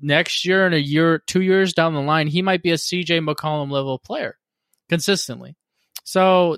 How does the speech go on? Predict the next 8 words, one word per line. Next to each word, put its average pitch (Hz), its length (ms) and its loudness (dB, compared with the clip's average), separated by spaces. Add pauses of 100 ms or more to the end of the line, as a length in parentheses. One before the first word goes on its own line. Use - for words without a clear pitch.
(120)
yeah, 269 240 -2
this, 233 480 -4
this 220 200 4
guy 302 220 2
is 233 160 0
really, 160 480 2
his, 190 380 -4
his, 185 460 -2